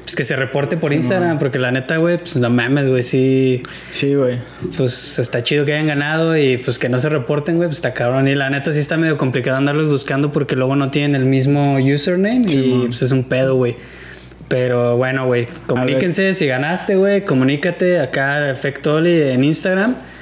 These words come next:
Speaker 1: Y, pues, también es un llamado, ¿no? A toda la raza que, que se quiera sumar, güey, marcas de skate, de
Speaker 2: Ah, sí,
Speaker 1: ropa,
Speaker 2: man.
Speaker 1: lo que sea,
Speaker 2: Para
Speaker 1: güey.
Speaker 2: lo nuevo.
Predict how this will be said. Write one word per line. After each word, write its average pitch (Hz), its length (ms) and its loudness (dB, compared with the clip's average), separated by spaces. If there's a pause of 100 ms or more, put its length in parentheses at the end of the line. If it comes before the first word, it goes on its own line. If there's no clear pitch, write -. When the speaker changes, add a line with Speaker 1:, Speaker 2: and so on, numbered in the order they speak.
(420)
Speaker 1:
Y, 131 340 2
pues, 127 220 -4
también 135 280 0
es 143 120 -2
un 170 80 2
llamado, 151 420 0
¿no? 147 240 0
A 156 100 -2
toda 143 160 2
la 139 140 2
raza 139 340 -2
que, 127 600 0 (1000)
que 156 100 -2
se 135 120 -2
quiera 151 160 -2
sumar, 151 400 0
güey, 196 260 4
marcas 170 520 0
de 135 140 2
skate, 156 400 0
de 143 60 0
Speaker 2:
Ah, 135 80 0
sí, 139 60 -2
Speaker 1:
ropa, 147 120 2
Speaker 2:
man. 131 180 2
Speaker 1:
lo 127 80 -2
que 131 80 0
sea, 151 160 -2
Speaker 2:
Para 139 140 0
Speaker 1:
güey. 135 120 0
Speaker 2:
lo 135 80 0
nuevo. 139 360 0